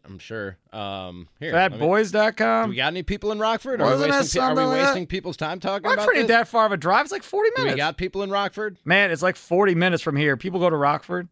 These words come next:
Speaker 1: Um, it's D-, the Detour Comedy Night.
Speaker 2: No, what's the name of the company?
Speaker 1: Fats
Speaker 2: Yeah.
Speaker 1: Productions.
Speaker 2: Fats,
Speaker 1: You're right.
Speaker 2: I
Speaker 1: Fats
Speaker 2: knew
Speaker 1: Productions
Speaker 2: Fat was in it.
Speaker 1: presents
Speaker 2: Thank you. See,
Speaker 1: the
Speaker 2: thought I was making fun of
Speaker 1: Detour,
Speaker 2: people. I'm not.
Speaker 1: the Detour Comedy Night.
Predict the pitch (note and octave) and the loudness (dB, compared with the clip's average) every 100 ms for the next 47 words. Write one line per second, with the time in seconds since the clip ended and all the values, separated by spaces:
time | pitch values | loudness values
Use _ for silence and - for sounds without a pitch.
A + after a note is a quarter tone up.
0 | _ - B2+ B2+ B2+ B2 B2+ - D3 E3 | _ -8 -4 -2 -4 -6 -10 -6 -6 -6
1 | B2 D#3 F3+ G#3+ A3 A3 - G3 G3+ E3 | -4 -2 -2 -2 0 -2 0 0 0 -2
2 | A2+ F2 D#2+ _ _ _ D3+ A#2+ B2 D#3 | -4 -6 -12 _ _ _ -10 -4 -2 -4
3 | D#3 D3 B2 A2+ - A2 A2 G#2 E3 F3 | -2 -2 -2 -6 -8 -8 -8 -6 -2 -2
4 | F3 - E3+ C3+ B2 - C#2+ C#3+ C4+ D4+ | -4 -6 -4 -4 -4 -10 -2 2 2 2
5 | C#4+ B2 G3+ G#3+ A3+ F4 F4+ F#3 D#3 - | 2 0 2 4 4 4 4 4 4 4
6 | - B2 A2+ B3 G3+ A3 - _ _ _ | 4 0 2 2 2 -4 -8 _ _ _
7 | C3 A2+ A2 G2 E3+ E3+ C3 A#2 A2 F#3+ | -10 -4 -4 -4 0 0 -2 -12 -12 -4
8 | G3+ G#3+ G#3 G#3+ G3+ A3 G3 A3 G#3+ G#2 | -4 0 2 2 2 0 0 2 2 0
9 | B2 D#3 D#3 A#2+ - G#2 G#2+ G2+ A2 G2 | 0 0 0 -6 -8 -10 -10 -8 -10 -8
10 | G#2 F2 D#2 D2+ C#2 | -8 -10 -12 -16 -18